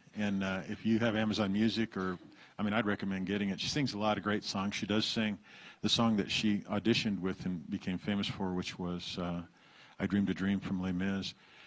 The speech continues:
But, uh, she also, this album also has What a Wonderful World, and it has Beatles song on it. It's got a bunch of stuff, but she finished with one that I hadn't heard before. Had you heard the last song? But the, the, the, the punchline of that song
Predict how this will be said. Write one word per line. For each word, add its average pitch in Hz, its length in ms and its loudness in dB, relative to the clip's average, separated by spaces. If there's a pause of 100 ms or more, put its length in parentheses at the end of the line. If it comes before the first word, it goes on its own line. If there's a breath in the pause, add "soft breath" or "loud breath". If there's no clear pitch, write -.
(260 loud breath)
But, 110 400 2
uh, 98 300 0
she 117 240 4
also, 123 440 4
this 123 200 2
album 113 260 2
also 107 340 0
has 104 300 -2
What 104 140 2
a 95 60 0
Wonderful 104 400 0
World, 107 460 2 (400 loud breath)
and 92 140 -4
it 90 80 -4
has 98 460 -2 (160)
Beatles 113 280 4
song 107 360 0
on 107 160 2
it. 110 120 0 (500 loud breath)
It's - 100 -18
got 104 140 2
a 92 40 -2
bunch 117 220 2
of 120 60 -4
stuff, 104 160 -2
but 95 80 0
she - 140 2
finished 185 360 4
with - 140 2
one 113 160 4
that 101 120 2
I 131 140 2
hadn't 151 240 4
heard 120 260 0
before. 85 300 -4
Had 90 180 -4
you 117 80 2
heard 123 200 0
the 110 80 0
last 107 280 -2
song? 110 220 -2 (680 loud breath)
But 226 240 6
the, 123 260 0
the, 110 140 0 (160)
the, 98 320 2 (720 loud breath)
the - 80 2
punchline 101 760 8
of 92 80 -2
that 95 200 -2
song 98 500 2